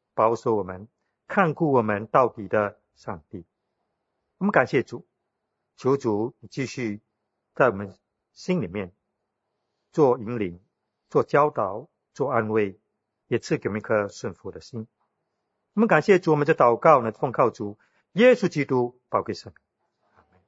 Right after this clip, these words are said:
好，弟兄姐妹，今天的题目是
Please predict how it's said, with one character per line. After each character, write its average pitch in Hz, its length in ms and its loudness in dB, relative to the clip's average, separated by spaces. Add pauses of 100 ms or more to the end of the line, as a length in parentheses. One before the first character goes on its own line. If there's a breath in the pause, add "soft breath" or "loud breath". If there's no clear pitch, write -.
(1160)
好， 160 160 6
弟 202 140 2
兄 202 220 2
姐 147 180 4
妹， 151 380 2
今 170 160 -2
天 170 200 6
的 143 120 4
题 - 180 -4
目 127 160 -2
是 117 480 0